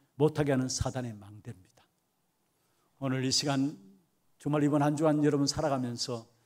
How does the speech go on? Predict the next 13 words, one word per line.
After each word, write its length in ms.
내 180
안에 400
복음인 720
그리스도의 400
말씀으로 760
망대를 760
만들어가는 720
축복된 720
여러분 300
되기를 320
주의 260
이름으로 260
축원합니다. 880